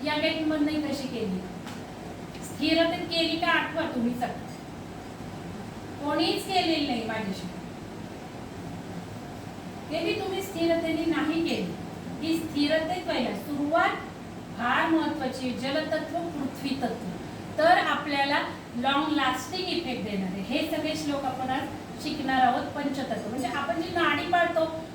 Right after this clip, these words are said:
नाडीवर जो फायदा होतो त्याच्यापेक्षा कोटी पटीने तत्व पाळल्याने फायदा होणार.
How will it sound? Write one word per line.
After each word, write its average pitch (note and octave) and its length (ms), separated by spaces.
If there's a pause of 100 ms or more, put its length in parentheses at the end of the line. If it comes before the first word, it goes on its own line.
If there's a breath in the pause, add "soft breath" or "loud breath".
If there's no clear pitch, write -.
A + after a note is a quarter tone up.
(140)
नाडीवर C#4 520
जो D#4+ 120 (140)
फायदा D#4 220
होतो C#4 280 (280)
त्याच्यापेक्षा E4 840
कोटी E4+ 880
पटीने E4+ 680
तत्व E4+ 560
पाळल्याने D4+ 460 (120)
फायदा B3 240
होणार. G3+ 280